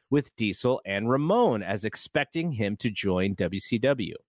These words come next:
Jarrett gave notice to Titan and is working out his notice with U S W A,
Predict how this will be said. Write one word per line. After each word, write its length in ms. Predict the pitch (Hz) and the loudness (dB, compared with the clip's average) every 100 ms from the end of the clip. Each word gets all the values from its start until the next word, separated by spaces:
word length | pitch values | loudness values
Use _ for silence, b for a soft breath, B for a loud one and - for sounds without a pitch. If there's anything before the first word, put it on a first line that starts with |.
| _ b b b b 110 | _ b b b b -6
Jarrett 340 | 104 135 170 | 0 2 2
gave 200 | 156 185 | 2 2
notice 260 | 160 165 175 | 4 4 4
to 80 | 220 | -2
Titan 420 | - 127 113 117 | 0 -2 0 -2
and 80 | 113 | -2
is 140 | 95 | -2
working 480 | 95 113 147 185 147 | 0 2 2 0 0
out 160 | 117 113 | 0 -2
his 160 | 107 | -2
notice 340 | 101 95 98 104 | 2 2 2 0
with 140 | 85 | 0
U 140 | 98 | 2
S 80 | 104 | 2
W 360 | - 107 117 90 | 0 0 2 2
A, 200 | 82 | 0